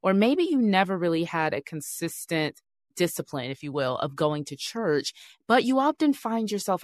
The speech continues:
asking, "Is it really necessary? Do Christians really need to go to church?" Or maybe you're not really interested in going to church, but you don't know what all the hype is about. And you're here because you want to know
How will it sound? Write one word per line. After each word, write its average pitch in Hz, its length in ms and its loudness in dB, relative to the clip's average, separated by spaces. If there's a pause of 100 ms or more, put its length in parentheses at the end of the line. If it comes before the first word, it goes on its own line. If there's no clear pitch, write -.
asking, 165 680 -2
"Is 254 160 4
it 262 100 8
really 196 220 4
necessary? 139 760 -2 (240)
Do 202 80 0
Christians 254 580 0
really 208 280 4
need 196 140 2
to 180 80 -2
go 180 120 2
to 170 100 0
church?" - 460 -6 (220)
Or 196 80 4
maybe 254 260 6
you're 311 140 0
not 294 180 4
really 247 240 4
interested 233 400 -2
in 202 80 0
going 190 220 0
to 180 80 -6
church, 190 260 -2
but 180 160 -8
you 208 80 -2
don't 208 160 0
know 208 80 4
what 202 100 4
all 196 120 6
the 190 80 -2
hype 196 260 0
is 147 80 -4
about. 107 400 2
And 165 100 -2
you're 196 180 2
here 233 300 2
because 185 340 -2
you 202 100 -4
want 240 180 -4
to 220 60 -4
know 160 400 2